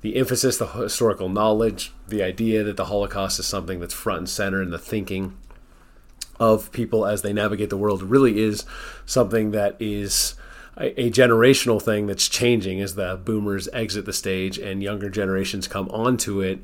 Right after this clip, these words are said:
The idea that America needs to do Israel's bidding because of the Holocaust and in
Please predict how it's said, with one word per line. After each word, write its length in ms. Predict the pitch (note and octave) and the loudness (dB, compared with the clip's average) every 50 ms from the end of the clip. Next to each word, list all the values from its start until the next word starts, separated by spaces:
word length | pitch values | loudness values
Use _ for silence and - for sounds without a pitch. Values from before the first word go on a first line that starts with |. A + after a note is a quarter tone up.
| - - - - | -14 -14 -2 4
The 120 | - B2+ | 6 8
idea 380 | A#2+ A#2 A#2 A#2+ A#2 A2+ A2 A2 | 8 8 8 8 8 8 6 6
that 300 | G#2 A2 G2+ G#2 F#2+ - | 4 4 2 2 2 2
America 440 | G2+ G#2+ A2 A2 G#2+ A2 G#2+ A2 G#2 | 2 2 4 4 4 2 2 0 0
needs 380 | G#2 G#2 G#2+ G#2+ G2+ - - - | 0 2 2 2 2 0 0 0
to 480 | - - A#2 A#2 A2 A2 A2 G2 F#2 - - - - - - - - - | 0 2 2 4 4 4 2 2 -2 -6 -12 -14 -16 -16 -18 -20 -18 -4
do 260 | - - B2 A#2+ A#2 A2 | 2 4 6 6 6 6
Israel's 480 | - B2 A2+ G#2 A2 A2+ A2 G#2+ G2+ | 6 6 4 4 4 4 4 4 2
bidding 460 | F#2+ F2+ E2 A#2+ A#2+ A2+ A2+ G#2+ G#2+ | 0 0 2 4 6 6 6 4 4
because 920 | G2+ G#2 G#2+ G#2+ - - - - A#2+ A2+ A#2 A2+ A2 G#2+ G2+ - - - - - - - | 2 0 -2 -4 -4 -8 -6 -4 -2 0 2 2 2 0 0 0 -2 -2 -4 -6 -6 -2
of 360 | A#2 A2+ G#2+ G#2 G#2+ F#2+ F#2+ | 0 2 2 2 0 0 -2
the 80 | G#2+ | -2
Holocaust 580 | F2+ F#2 G2+ G2+ G#2 G#2 G2+ G2 F#2+ G2 G2 - | 0 2 2 2 2 2 0 -2 0 0 0 -2
and 180 | G2+ G2+ G2 F#2+ | -2 -2 -2 -2
in 300 | F#2 F#2+ F#2+ F2+ - | -4 -4 -4 -6 -8